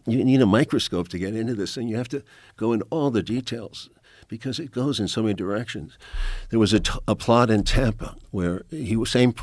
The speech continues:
same setup, a motorcade, go past a tall building where you have to make a,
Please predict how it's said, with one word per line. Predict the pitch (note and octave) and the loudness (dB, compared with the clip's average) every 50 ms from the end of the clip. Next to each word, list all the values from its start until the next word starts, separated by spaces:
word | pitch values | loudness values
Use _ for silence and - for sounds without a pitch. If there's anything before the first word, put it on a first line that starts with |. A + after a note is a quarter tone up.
| - - | -12 -10
same | - - A#2+ B2 B2+ B2+ B2+ | -4 0 2 4 4 4 2
setup, | - - A2 G#2 F#2 D#2 C2 - - - - C#3+ - - - _ _ _ _ _ _ _ _ - | 2 2 2 2 2 0 -2 -4 -10 -14 -16 -20 -20 -20 -20 _ _ _ _ _ _ _ _ -8
a | G#2 F2+ | -2 0
motorcade, | F#2 F#2+ G2+ G2 F#2+ F#2 - G2 F#2 F#2 F#2 F#2 - _ - - - - _ - | 2 4 4 4 2 2 0 -2 -2 -2 -2 -6 -8 _ -20 -20 -20 -20 _ -2
go | - G2+ G2+ | 2 2 2
past | - - F#2+ G2+ G#2 G#2 G2 - - | 2 0 -2 -2 -2 -2 -2 -4 -6
a | - F#2 F#2+ | -8 -8 -8
tall | - - - - G#2 G2 F#2 F2+ E2 | -8 -6 -4 -2 -2 -2 -2 -2 -2
building | D2 F2 F2 F#2 F2+ F#2 F2 F2 | -2 -2 -2 -2 0 -2 -2 -2
where | F2+ F2+ | -2 -2
you | F2+ F#2+ | -4 -4
have | F#2 G2+ G2+ - | -4 -6 -6 -8
to | G#2+ A2 | -10 -12
make | G#2 F#2+ F2+ - | -10 -10 -10 -10
a, | A2 G#2 F2+ | -12 -14 -14